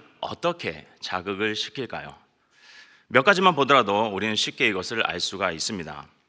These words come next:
돈이라는 것이 자신의 본래 모습을 잘 감추고 포장할 수 있다고 여기게 만듭니다. 그리고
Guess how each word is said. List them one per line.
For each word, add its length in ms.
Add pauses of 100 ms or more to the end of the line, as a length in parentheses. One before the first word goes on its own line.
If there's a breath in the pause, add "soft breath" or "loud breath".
(600 loud breath)
돈이라는 400
것이 460 (840)
자신의 840
본래 300
모습을 520
잘 320
감추고 800 (280 soft breath)
포장할 380
수 140
있다고 500 (220)
여기게 340
만듭니다. 540 (800)
그리고 480